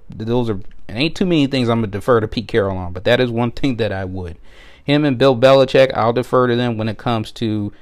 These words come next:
picking cornerbacks, uh, and, and, uh, defensive backs and safeties. Um, so the Seahawks get Devin Witherspoon, cornerback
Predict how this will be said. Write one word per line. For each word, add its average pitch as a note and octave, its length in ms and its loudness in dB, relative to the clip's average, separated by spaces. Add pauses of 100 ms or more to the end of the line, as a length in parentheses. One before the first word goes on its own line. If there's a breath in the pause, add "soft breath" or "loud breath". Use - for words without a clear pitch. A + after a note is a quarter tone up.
(240 soft breath)
picking B2+ 280 0
cornerbacks, F#2 840 -2 (120)
uh, F#2 400 -6
and, F#2+ 400 -10
and, F2+ 420 -10 (480)
uh, G2 140 -6
defensive G2 460 -6
backs F2 360 -8
and - 80 -12
safeties. - 560 -6 (480 soft breath)
Um, G#2 260 0
so A2+ 240 2
the G2 80 -6
Seahawks C3+ 500 2
get G#2 180 -4
Devin A2 320 0
Witherspoon, A2+ 720 -2
cornerback G2+ 500 -4